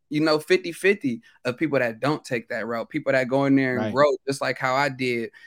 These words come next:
Speaker 1: And it might not be through music. Like, I know people that literally are, are, are, like, owners of tech companies right now.
Speaker 2: Lawyers.
Speaker 1: Lo-, law, like, legit,
Speaker 2: Yeah.
Speaker 1: like, from law to mechanics to,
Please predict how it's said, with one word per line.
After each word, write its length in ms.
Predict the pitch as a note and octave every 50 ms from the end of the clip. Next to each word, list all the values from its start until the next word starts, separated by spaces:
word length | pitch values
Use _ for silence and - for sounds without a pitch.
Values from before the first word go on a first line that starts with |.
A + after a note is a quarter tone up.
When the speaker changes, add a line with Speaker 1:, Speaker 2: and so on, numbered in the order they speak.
| - _
Speaker 1:
And 240 | - B2 B2+ B2+ B2
it 120 | A#2+ B2+ C#3+
might 260 | D3+ D3+ D#3 D3 D3+
not 200 | E3+ E3 D3 C3
be 160 | C#3+ F#3 A3+
through 180 | G#3+ - D#3 D3
music. 420 | D3 C#3+ C#3 C3+ A#2+ A#2+ A#2 G#2+
Like, 180 | A#2 A#2+ A2 - -
I 60 | D#3
know 180 | G3 F#3+ D#3+ D3+
people 320 | - E3 D3+ - C#3+ C#3
that 160 | C#3 C3+ C3
literally 480 | C#3+ E3 E3 E3 D#3 D#3 D3+ C#3+ C3 - _ -
are, 180 | - C3+ C3+ -
are, 220 | C#3 C3+ C3 B2+ -
are, 320 | - C3+ C#3 C3+ C3 B2+ A2 C3
like, 180 | B2+ B2 A#2 -
owners 280 | D3 D#3+ D#3+ C#3+ A#2+ A2+
of 80 | -
tech 260 | - - - G#3+ -
companies 460 | - - C#3+ C3 - C3 B2+ B2+ A#2+ A#2
right 200 | C3 C3+ B2+ B2+
now. 200 | C3+ C3+ B2+ B2+
Speaker 2:
Lawyers. 760 | C#3+ D3 D3+ D3+ D#3 D#3 D#3 D#3 D#3 D#3 - - - - - _ _ - - - - _ _ -
Speaker 1:
Lo-, 240 | B2+ C#3 - - - C3+
law, 440 | B2+ C3 D3+ F3 G3+ F#3+ E3 B2+ A#2 B2
like, 200 | B2 B2 A#2 A2+
legit, 280 | B2 A#2+ A#2+ B2+ C#3
Speaker 2:
Yeah. 80 | F#3 G3+
Speaker 1:
like, 100 | F3 - - - - _ _ -
from 160 | A#2+ A#2+ A#2+
law 320 | B2 C#3+ E3+ F#3+ F3+ D3
to 140 | C3+ - - B2
mechanics 640 | A#2+ A#2 - - - F3 G3 F#3 D3+ B2 - -
to, 240 | - - C3+ B2+ A#2+